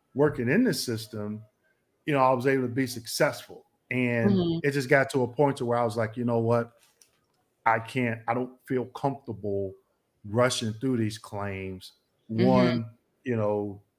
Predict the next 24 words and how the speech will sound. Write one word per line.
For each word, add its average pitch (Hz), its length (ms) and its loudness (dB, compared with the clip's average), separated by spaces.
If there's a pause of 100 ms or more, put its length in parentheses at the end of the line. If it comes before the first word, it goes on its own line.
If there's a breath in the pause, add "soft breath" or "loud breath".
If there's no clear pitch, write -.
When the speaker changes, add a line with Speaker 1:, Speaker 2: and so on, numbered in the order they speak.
Speaker 1:
getting 113 240 0
quality 120 560 0
errors, 113 640 0 (420)
and 110 220 -6
two, 123 540 2 (380)
um, 98 680 -2 (380)
the 113 100 -4
non-vet 113 640 2
stuff 110 400 -6 (220)
because 110 520 -2 (340)
I 107 100 0
haven't 113 240 0
had 110 200 0
enough 101 320 -6
time. 92 360 -8
I 98 120 -6
was 98 120 -10
like, 196 180 0
"I'm 202 100 -2
Speaker 2:
Mm-hmm. 175 120 2
Speaker 1:
not 131 260 0
gonna 110 260 -2
do 117 220 0
it 113 180 -2